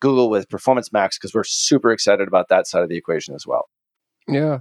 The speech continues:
Speaker 2: So there's a, there's a quote, Harry S. Dent, "More millionaires were created during the Great Depression than any other time in history." And I imagine that that trend was followed during the Great Recession. And if we do hit,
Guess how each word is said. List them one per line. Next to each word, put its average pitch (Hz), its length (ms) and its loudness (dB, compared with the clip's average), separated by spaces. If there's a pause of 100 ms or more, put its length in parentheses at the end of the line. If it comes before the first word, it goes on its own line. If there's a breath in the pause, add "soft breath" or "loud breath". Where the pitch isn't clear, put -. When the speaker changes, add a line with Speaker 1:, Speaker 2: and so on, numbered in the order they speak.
Speaker 2:
So - 180 -2
there's 147 240 0
a, 135 100 0
there's 131 160 -2
a 127 60 -2
quote, 151 300 0 (100)
Harry 139 260 2
S. 131 120 0
Dent, 143 320 2 (200)
"More 139 240 2
millionaires 143 460 4
were 135 40 -8
created 131 380 0 (720)
during 135 180 0
the 135 60 -4
Great 131 140 -2
Depression 123 380 -2
than 120 120 0
any 127 140 2
other 123 100 2
time 117 200 0
in 113 40 -4
history." 117 360 -6 (920)
And 113 420 -2 (400)
I 113 140 0
imagine 139 960 0 (240)
that 131 300 -4
that 123 220 0 (120)
trend 123 480 -4 (720)
was 127 220 -4
followed 123 500 0
during 117 220 2
the 113 80 0
Great 117 180 0
Recession. 113 500 0
And 117 120 2
if 107 100 -6
we 110 100 2
do 120 260 2
hit, 127 260 2